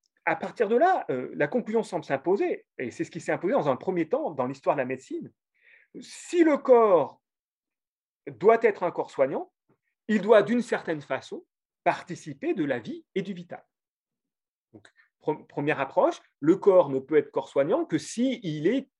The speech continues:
euh, s'il partage quelque chose de, de la vie et du vivant. Parce que s'il n'est que du mort, il ne soigne pas. Euh,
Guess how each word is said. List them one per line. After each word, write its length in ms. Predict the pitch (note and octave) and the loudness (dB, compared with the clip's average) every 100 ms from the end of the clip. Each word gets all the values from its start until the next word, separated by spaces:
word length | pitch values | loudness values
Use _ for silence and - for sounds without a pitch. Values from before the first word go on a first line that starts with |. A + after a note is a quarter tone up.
| _ | _
euh, 200 | E3 - | -8 -8
s'il 220 | - - C3 | -12 -10 -6
partage 480 | F3+ - D4+ B3+ | -4 -2 0 -2
quelque 260 | - D3 C#3 | -4 -8 -8
chose 320 | - E3 B2+ | -4 -4 -4
de, 120 | A#2 | -8
de 180 | A2+ A#2 | -8 -2
la 140 | C3 B2 | 0 0
vie 260 | E3 B3 - | -4 -10 -12
et 60 | |
du 100 | A2+ | -14
vivant. 300 | A#2 C3 A2+ _ _ _ _ _ - | -14 -12 -12 _ _ _ _ _ -16
Parce 160 | - | -10
que 80 | - | -8
s'il 320 | C3+ - A#3 | -8 -4 -2
n'est 140 | G#3 F#3 | 0 0
que 100 | D#3 | -2
du 140 | B2+ | -4
mort, 380 | C3 F3+ B3 - _ _ _ _ _ _ _ _ _ _ _ - _ C#3+ | -4 -4 -4 -12 _ _ _ _ _ _ _ _ _ _ _ -20 _ -16
il 60 | |
ne 80 | B2 | -14
soigne 180 | B2 A#2+ | -12 -12
pas. 1500 | - _ _ _ _ _ _ _ _ _ _ _ _ - | -16 _ _ _ _ _ _ _ _ _ _ _ _ -10
Euh, 80 | - | -10